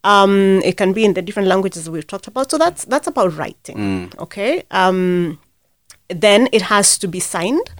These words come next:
Speaker 2: Mm-hmm.
Speaker 1: Okay. So the person who's writing the will has to sign it.
Speaker 2: Yes.
Speaker 1: And a signature can be, you know, a signature the way you sign, like, at the bank.
Speaker 2: Yes.
Speaker 1: It can be a
Speaker 2: Thumbprint.
Speaker 1: thumbprint. It can be any mark that is considered the mark of the testator, the person who's writing the will.
Speaker 2: Yes.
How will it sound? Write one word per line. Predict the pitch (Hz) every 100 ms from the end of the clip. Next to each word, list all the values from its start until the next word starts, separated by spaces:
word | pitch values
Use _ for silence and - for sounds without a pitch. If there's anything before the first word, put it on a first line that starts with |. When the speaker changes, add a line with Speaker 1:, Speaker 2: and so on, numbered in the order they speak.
| -
Speaker 2:
Mm-hmm. | 90 107 120 160 _ _ -
Speaker 1:
Okay. | - 190 339 - _ _
So | - 247
the | 214 220
person | 294 349 349
who's | 277 190
writing | 202 208 202 175
the |
will | 165 180
has | 160 165
to | 160
sign | - 165 175 233
it. | 571 - -
Speaker 2:
Yes. | 92 - _ 214
Speaker 1:
And | 208
a |
signature | 196 254 240 247 254
can | 226 208 180
be, | 175 165 160 _
you | 208
know, | 185
a | 165
signature | 147 185 - 165
the | 170
way | 175
you | 160
sign, | - 165
like, | 151 151
at |
the | 151
bank. | 147 262 247 247
Speaker 2:
Yes. | - 175 165 -
Speaker 1:
It | 190
can | 175 175
be | 185
a | 165
Speaker 2:
Thumbprint. | - 233 226 214 226 226 220 220
Speaker 1:
thumbprint. | - - - _
It | 226 233
can | 220 208
be | 214 214 -
any | 247 277
mark | 254 208 202 214 - - -
that | 180 196
is | 190
considered | - 180 214 208 175
the |
mark | 175 175 -
of | 165 -
the | 151
testator, | 160 147 - 160 151
the | 170
person | 175 185 175
who's | 156
writing | - 165
the | 170
will. | 233 302 131
Speaker 2:
Yes. | 92 78 -